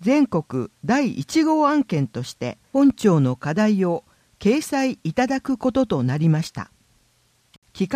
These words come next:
画財政課、電話三四の二零八三。十ページ、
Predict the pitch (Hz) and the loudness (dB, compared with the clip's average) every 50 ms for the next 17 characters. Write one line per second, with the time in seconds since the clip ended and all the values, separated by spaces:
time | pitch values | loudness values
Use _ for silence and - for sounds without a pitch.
0 | 269 - - 277 254 202 175 175 196 214 - - 196 180 165 _ - 143 139 - | -4 -4 -2 -2 -2 0 0 0 -2 -2 -2 -4 -6 -6 -6 _ -8 -10 -10 -10
1 | _ _ _ _ _ _ _ _ - 135 165 180 202 208 190 175 165 160 - _ | _ _ _ _ _ _ _ _ -10 -2 2 4 4 4 4 4 0 -2 -6 _
2 | _ - - 214 240 285 294 285 277 269 233 180 135 127 113 - - _ _ _ | _ -6 -2 0 0 2 2 2 4 4 4 4 2 0 -4 -8 -12 _ _ _
3 | _ _ _ - 175 214 262 285 285 254 285 262 208 135 - - - 151 160 _ | _ _ _ 2 4 4 6 6 4 2 2 0 0 0 -4 -8 -10 -10 -10 _
4 | - - - - 220 190 131 107 _ _ _ _ _ _ _ _ _ _ _ _ | -12 -10 -4 -2 0 0 0 -2 _ _ _ _ _ _ _ _ _ _ _ _
5 | _ _ _ _ _ _ _ _ _ _ _ _ _ _ _ _ _ _ _ _ | _ _ _ _ _ _ _ _ _ _ _ _ _ _ _ _ _ _ _ _
6 | - - _ - 165 196 202 202 _ - 311 311 302 254 175 - 127 123 - | -20 -20 _ -2 0 0 0 0 _ -6 -4 -2 0 0 -2 -2 -4 -8 -8